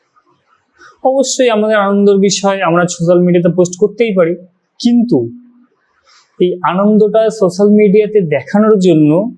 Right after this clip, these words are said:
যেটা সব থেকে বাজে জিনিস হয়, সেটা হচ্ছে নজর দোষ।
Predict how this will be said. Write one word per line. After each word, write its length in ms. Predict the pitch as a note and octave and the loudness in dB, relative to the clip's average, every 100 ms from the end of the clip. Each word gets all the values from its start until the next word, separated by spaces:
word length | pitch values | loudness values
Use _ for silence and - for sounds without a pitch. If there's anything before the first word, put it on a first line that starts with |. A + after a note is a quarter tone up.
| - _ _ _ _ _ _ _ _ _ _ D3+ | -18 _ _ _ _ _ _ _ _ _ _ 0
যেটা 180 | D#3+ E3+ | 0 0
সব 220 | E3+ F3+ - - | -4 -8 -8 -6
থেকে 180 | A3 G3+ | -2 0
বাজে 440 | D#3+ C#3+ D3+ F3+ | -2 -2 -2 0
জিনিস 380 | G3+ G#3+ G3+ F3 | 0 2 0 0
হয়, 140 | F3 | -2
সেটা 280 | G3+ - F#3 | -2 -4 -4
হচ্ছে 160 | F#3+ A3 | -2 -2
নজর 580 | D3 C#3 D3+ F3 F3 C3 | -2 -2 -2 0 0 -2
দোষ। 580 | A#2+ - - - - | -10 -12 -10 -8 -12